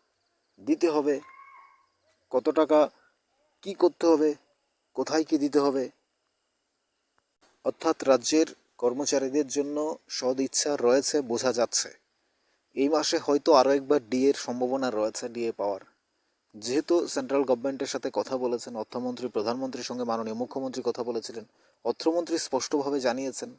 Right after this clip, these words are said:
রাজ্যে এইট পে কমিশন দেওয়ার জন্য তারা সমস্ত কিছু, তারা বদ্ধপরিকর, অর্থাৎ তারা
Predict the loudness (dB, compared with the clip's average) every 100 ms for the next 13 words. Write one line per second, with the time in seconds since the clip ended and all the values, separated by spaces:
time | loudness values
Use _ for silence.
0 | -10 -8 -6 -6 -8 -6 -6 -4 -6 -8
1 | -6 -4 -2 -4 -10 -10 -6 -2 -2 -4
2 | -12 -12 -10 -8 -8 -8 -4 -4 -2 -2
3 | -2 -4 -2 -4 -6 -8 -8 -8 -4 -4